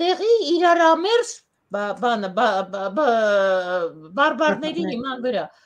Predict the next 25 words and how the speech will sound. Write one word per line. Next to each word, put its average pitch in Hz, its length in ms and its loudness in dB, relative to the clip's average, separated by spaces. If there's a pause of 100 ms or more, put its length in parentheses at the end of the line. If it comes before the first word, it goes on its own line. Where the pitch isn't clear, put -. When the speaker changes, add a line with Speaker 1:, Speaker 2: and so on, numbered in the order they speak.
Speaker 1:
Էդ 381 200 -6
ո՞ր 480 200 0
բարբարներն 139 720 -6
են։ - 160 -20 (420)
Էդ 320 160 -4
ո՞ր 466 220 2
ազգի 202 360 -2
բարբարներն 131 800 -8
են։ - 140 -20 (1500)
Ով 453 180 6
ասում 415 460 2
ա, 311 120 2
որ 302 220 -4
თ-, 302 180 -2
հայրենում 359 580 0
մեկ, 269 360 -2
գեթ 370 360 0
մեկ 381 340 -4
թուրքերեն 285 600 -6
բառ 381 320 2
կա, 214 220 -4 (880)
ինքը 370 300 -4
ոչ 440 300 2
միայն 339 300 -6
սրիկա 170 480 -8